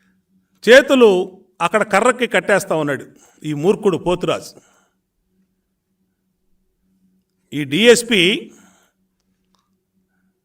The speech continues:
పోతురాజు లోపల శాంతియుత మార్గంలో నిరసన వ్యక్తం, నిరసన చేస్తూ, నిరసన దీక్ష చేస్తున్నటువంటి రైతులను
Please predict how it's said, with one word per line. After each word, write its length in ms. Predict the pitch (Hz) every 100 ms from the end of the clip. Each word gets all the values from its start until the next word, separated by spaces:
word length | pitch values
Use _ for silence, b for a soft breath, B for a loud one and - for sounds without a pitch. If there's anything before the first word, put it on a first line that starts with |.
| _ 180
పోతురాజు 920 | 226 247 240 214 202 175 170 - - _ _ _ _ _ 113
లోపల 600 | 170 247 262 254 190 - -
శాంతియుత 640 | - 214 247 247 233 226
మార్గంలో 720 | 220 196 208 190 214 226 254
నిరసన 500 | 226 185 208 247 226
వ్యక్తం, 420 | 214 208 214 214 190
నిరసన 260 | 190 233
చేస్తూ, 400 | 220 208 202 208
నిరసన 380 | 185 190 220 220
దీక్ష 300 | 202 202 202
చేస్తున్నటువంటి 580 | 196 196 196 180 180 151
రైతులను 640 | 190 196 208 240 339 -